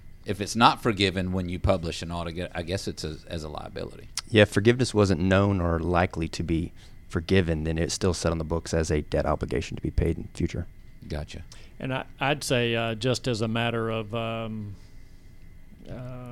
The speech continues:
Speaker 3: y-, you know, just what's going on out there, we haven't seen a single,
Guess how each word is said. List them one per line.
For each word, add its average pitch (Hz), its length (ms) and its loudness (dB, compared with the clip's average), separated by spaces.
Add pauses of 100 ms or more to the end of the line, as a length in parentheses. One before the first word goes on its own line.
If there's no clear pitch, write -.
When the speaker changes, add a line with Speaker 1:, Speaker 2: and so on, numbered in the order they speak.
(280)
Speaker 3:
y-, - 80 -14
you 101 400 -12
know, 110 200 -10
just 113 220 -8
what's 139 160 2
going 123 320 0
on 131 160 -2
out 120 100 -4
there, 120 160 -2
we 139 200 0
haven't 131 360 -2
seen 127 240 -2
a 113 80 -4
single, 143 680 -2